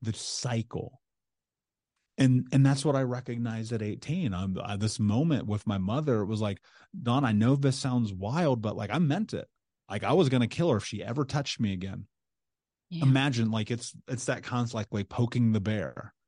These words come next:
Speaker 1: You can only do this so many times to a human before they have a full breakdown. And I was there. And so I made a decision. And that's the thing that is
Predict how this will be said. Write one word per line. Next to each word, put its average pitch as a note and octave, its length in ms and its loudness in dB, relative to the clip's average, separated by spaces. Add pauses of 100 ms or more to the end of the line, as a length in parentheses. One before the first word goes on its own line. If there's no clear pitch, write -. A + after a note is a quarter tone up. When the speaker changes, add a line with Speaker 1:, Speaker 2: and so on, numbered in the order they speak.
(400)
Speaker 1:
You A#2+ 100 2
can C3 120 6
only D3 180 6
do C3+ 260 4
this C3+ 200 2
so C3 200 0
many C3+ 220 2
times B2+ 380 -4
to A#2+ 80 -4
a - 20 -2
human A2 320 0
before G#2 260 -4
they A2 120 -2
have A2 160 -6
a G#2+ 60 -8
full A#2+ 260 -2
breakdown. G2 580 -4
And F#2+ 100 -4
I B2+ 60 2
was G2 240 0
there. G#2+ 640 -4 (340)
And G#2+ 120 0
so A#2 80 2
I A#2 60 4
made G#2+ 360 6
a B2 80 2
decision. A2+ 720 -4 (460)
And C3 260 6
that's D#3 220 0
the D3+ 100 4
thing C3+ 300 4
that A2+ 120 2
is G2 160 -4